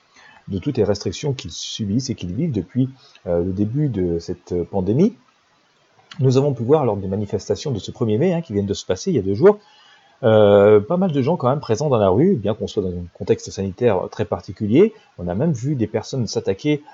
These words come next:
euh, directement à des cortèges de syndicats, euh, qui sont pourtant là pour les représenter. Euh, donc est-ce qu'il y a une exaspération, une forme de colère,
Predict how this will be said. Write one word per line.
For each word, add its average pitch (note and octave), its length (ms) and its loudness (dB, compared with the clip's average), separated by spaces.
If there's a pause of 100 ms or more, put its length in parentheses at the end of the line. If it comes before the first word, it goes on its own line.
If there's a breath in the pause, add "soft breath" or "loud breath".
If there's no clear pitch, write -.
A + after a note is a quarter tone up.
(140 loud breath)
euh, G2+ 80 0
directement A2+ 560 -2
à F#2+ 60 -2
des F2+ 100 -6
cortèges A#2 380 -4
de F#2+ 100 -8
syndicats, B2 640 -2 (300 loud breath)
euh, E2 360 -2
qui - 120 -20
sont F#2 300 -8 (180)
pourtant F#2+ 240 -8
là G2+ 80 0
pour - 200 -4
les F#2 100 -2
représenter. G#2 680 0 (320 loud breath)
Euh, E2+ 320 0
donc A2+ 180 -4
est-ce A2 140 -12
qu'il B2+ 100 2
y - 20 6
a C3 40 6
une A2+ 80 -2
exaspération, A2 800 -4
une G2+ 80 -8
forme D3 180 -6
de C3+ 80 0
colère, C#3+ 380 2